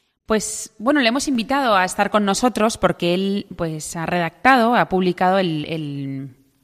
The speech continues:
un artículo que lo podéis encontrar en la web de la universidad que se llama El Estatuto Antropológico del Embrión Humano.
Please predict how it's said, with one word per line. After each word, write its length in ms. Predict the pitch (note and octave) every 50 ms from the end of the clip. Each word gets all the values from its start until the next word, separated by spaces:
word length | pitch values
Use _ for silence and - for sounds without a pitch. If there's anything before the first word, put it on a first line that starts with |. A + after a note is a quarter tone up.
| _ _ _ _ _ -
un 180 | - F#3 F#3+
artículo 500 | F#3 F3+ F#3 - - C#4 C4 - A3 G#3+
que 60 | - G3
lo 60 | F3+
podéis 200 | D#3+ E3 D#3+ E3
encontrar 340 | F3 E3+ E3+ E3+ F3 F3 E3+
en 80 | E3+
la 80 | E3 D#3+
web 180 | E3+ G3+ A3+
de 80 | G#3+ G3
la 80 | F#3 E3+
universidad 600 | E3 E3 D#3+ D#3+ D#3+ - F3+ F3+ G3 G3+ G3+ -
que 100 | - F#3+
se 140 | E3 - E3+
llama 320 | D#3+ F3 G3 G3 G3 F#3 - _ _ _ _ _ _
El 120 | - E3+ E3+
Estatuto 340 | E3 - F3 D#3+ F3+ E3+ G3+
Antropológico 720 | G#3 G3 - F#3 D#3 E3+ D#3+ E3+ E3+ - - F#3 - F3+
del 140 | E3 D#3 D3+
Embrión 380 | D3 D3 D3 D3+ D3+ D3+ D3+
Humano. 440 | D3+ D3 D3+ D3 C#3 C#3 D3+ E3+ E3+